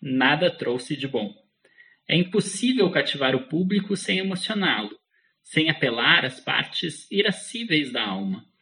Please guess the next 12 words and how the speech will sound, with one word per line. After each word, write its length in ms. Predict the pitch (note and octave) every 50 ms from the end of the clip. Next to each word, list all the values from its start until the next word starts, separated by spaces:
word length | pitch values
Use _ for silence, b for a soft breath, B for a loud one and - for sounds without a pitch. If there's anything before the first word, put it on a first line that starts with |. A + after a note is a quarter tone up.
| _ _ _ _ _ -
justo 360 | C#3 B2+ D#3 F#3+ F#3 - A#3+
aquelas 480 | G#3+ - - - B2+ C3 C#3 C#3+ -
que 100 | - -
seria 280 | E3 - E3+ E3 D3+ D#3
adequado 640 | D#3+ F#3 F3+ - - D3 B2+ A#2 A#2 A#2+ B2+ B2+
deixar 360 | - C3+ B2+ - - - - -
quietas. 880 | - - - D#3+ A#2+ G#2 - - - _ - - - - - - _ _ _ _ b b b b b b b b b b b b
Ademais, 760 | - C3 B2+ C3 C3 A#2+ A2+ A2+ C3 E3 F#3 F#3 - - - _ _ _ _ _ _ _ _
a 120 | - C3
poesia 440 | - - F#3 F3 D#3 C3+ D3 F#3 G3+
é 20 |
sedutora, 840 | F3+ - - G#3+ G3+ G#3+ - - - C#3 B2+ A#2+ A#2 G#2 G#2 - -